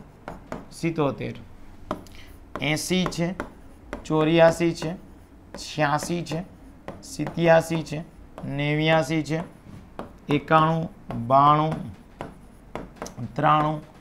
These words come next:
ચોરાણું, છન્નું, સત્તાણું, નવ્વાણું,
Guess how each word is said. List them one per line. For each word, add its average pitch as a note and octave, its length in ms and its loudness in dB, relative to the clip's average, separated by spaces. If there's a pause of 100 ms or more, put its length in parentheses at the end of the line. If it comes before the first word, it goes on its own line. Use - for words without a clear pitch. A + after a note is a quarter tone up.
(460)
ચોરાણું, D#3 540 2 (640)
છન્નું, D#3 640 -2 (1160)
સત્તાણું, C3 520 0 (1800)
નવ્વાણું, D3+ 640 4